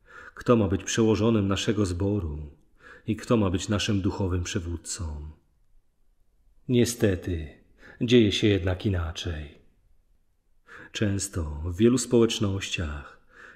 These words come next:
przyjmujemy bez opozycji jakiegoś pastora, który zostaje do nas posłany przez zwierzchne władze Kościoła. Pozostawiamy to odpowiedzialności ludzi, którzy zajmują pewne stanowiska,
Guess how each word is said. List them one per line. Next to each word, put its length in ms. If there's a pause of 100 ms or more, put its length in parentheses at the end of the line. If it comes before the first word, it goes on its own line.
przyjmujemy 640
bez 200
opozycji 580
jakiegoś 400
pastora, 840 (540)
który 260
zostaje 480
do 100
nas 200
posłany 800 (260)
przez 220
zwierzchne 560
władze 320
Kościoła. 800 (1500)
Pozostawiamy 720
to 120
odpowiedzialności 840
ludzi, 720 (460)
którzy 320
zajmują 460
pewne 280
stanowiska, 1000